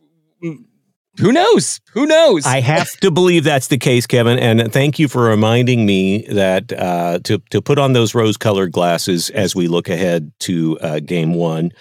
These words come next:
Speaker 2: which will not be a cakewalk by any means. It's gonna be, it's gonna be tough. It's an away game. It's, it's playing Seattle, which, you know, you never know what you're gonna get there either.
Speaker 1: Mm-hmm.
Speaker 2: Um,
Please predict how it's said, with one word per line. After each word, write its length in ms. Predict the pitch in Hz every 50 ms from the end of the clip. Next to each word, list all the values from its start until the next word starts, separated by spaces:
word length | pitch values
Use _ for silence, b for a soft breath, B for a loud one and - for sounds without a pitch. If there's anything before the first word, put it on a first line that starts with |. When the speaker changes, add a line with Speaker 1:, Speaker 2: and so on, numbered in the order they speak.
| b b b b b
Speaker 2:
which 220 | - 123 131 - 139
will 180 | 139 175 202
not 240 | 196 190 202 240 -
be 140 | - 247 226
a 60 | 190
cakewalk 480 | - - 170 143 127 147 139 131 127 -
by 120 | 127 113
any 220 | 104 101 104 107 101
means. 320 | 92 87 87 98 101 -
It's 140 | 110 - -
gonna 160 | 113 101 95
be, 240 | 87 113 131 139 -
it's 120 | 117 -
gonna 140 | - 123 113
be 100 | 120 165
tough. 320 | 151 - - 98 98 - -
It's 140 | 107 -
an 80 | - 113
away 300 | 113 107 107 104 98 98
game. 340 | 85 98 92 90 90 90 92
It's, 340 | 87 95 - - - - - -
it's 300 | 107 95 92 95 - -
playing 300 | - 107 95 92 92 90
Seattle, 500 | - - 90 82 78 80 87 90 90 90
which, 280 | 85 - - - - - -
you 160 | 95 85 85
know, 80 | 80
you 160 | 78 85 90 85
never 220 | 90 87 87 90
know 100 | 92 92
what 100 | 95 90
you're 60 | 104
gonna 160 | 92 104 107
get 160 | 104 117 110 -
there 260 | 123 113 113 113 110
either. 380 | 127 127 123 90 87 85 92
Speaker 1:
Mm-hmm. 480 | - - - - - - - - - -
Speaker 2:
Um, 420 | 90 90 92 87 87 87 - -